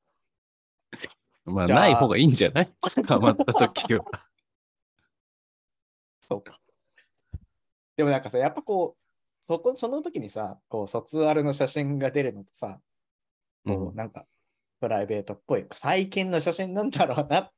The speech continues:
Speaker 2: ていうのが出るのとさ、ちょっとやっぱ印象も変わるじゃん。
Speaker 1: 捕まった上で、まだイメージを気にする。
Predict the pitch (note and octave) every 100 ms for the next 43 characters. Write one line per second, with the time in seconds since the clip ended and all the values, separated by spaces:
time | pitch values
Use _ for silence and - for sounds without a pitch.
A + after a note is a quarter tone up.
0 | _ C3+ C3 C#3 A#2+ A2 B2 C#3 G2+ G#2+
1 | G2+ G2 - - - - - B2 E3+ F#3
2 | F3+ - F#3 D#3 - F#3+ D3+ C#3+ - -
3 | _ - _ - - - - - _ _
4 | _ _ _ _ _ G#2+ A2 G#2+ _ A2
5 | A#2 C#3+ D#3+ D3 C3+ - - C#3+ C3+ G2+
6 | G#4+ - - A2+ A#2+ G#2+ C3 - F#2+ E2
7 | - A#2+ - - F#2